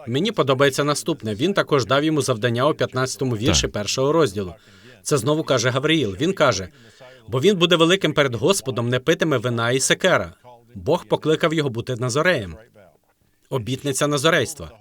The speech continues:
Speaker 1: «І Духа Святого сповниться ще від утроби матері своєї».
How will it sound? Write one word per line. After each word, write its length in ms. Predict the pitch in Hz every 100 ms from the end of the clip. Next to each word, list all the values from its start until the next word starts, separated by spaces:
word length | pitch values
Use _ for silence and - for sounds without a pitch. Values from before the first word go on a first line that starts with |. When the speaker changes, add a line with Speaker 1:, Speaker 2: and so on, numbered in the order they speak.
| 139 139 - -
Speaker 1:
«І 100 | 127
Духа 320 | 131 202 214
Святого 400 | 180 160 147 139
сповниться 540 | - 151 156 139 135
ще 220 | - 143
від 140 | 185 151
утроби 340 | 127 127 131
матері 340 | 160 160 104 95
своєї». 460 | 98 87 78 69